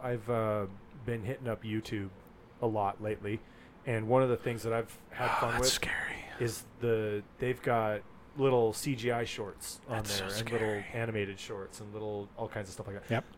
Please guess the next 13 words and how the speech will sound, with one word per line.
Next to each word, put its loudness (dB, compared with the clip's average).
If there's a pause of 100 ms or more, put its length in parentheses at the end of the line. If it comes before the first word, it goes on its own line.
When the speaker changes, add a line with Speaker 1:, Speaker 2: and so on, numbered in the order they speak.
(160)
Speaker 1:
Those 12
are 12
a 12
lot 12
of 2
fun. 6 (600)
Speaker 2:
Well, 6
look 4
at 8
all 12
of 2
the, 6
uh, 6